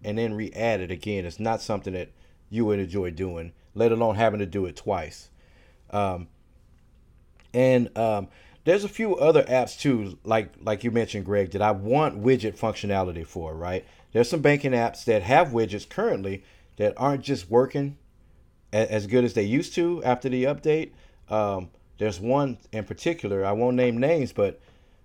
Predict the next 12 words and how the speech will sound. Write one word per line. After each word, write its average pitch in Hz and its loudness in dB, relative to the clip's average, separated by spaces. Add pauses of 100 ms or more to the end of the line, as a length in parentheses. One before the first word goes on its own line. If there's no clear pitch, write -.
(240)
the 101 -2
widget's 165 2
there. 165 0 (760)
Every 143 6
time 156 0
you 127 0
go 202 8
to 131 4
look 160 4
at 143 4
the 117 -2
widget, 107 -2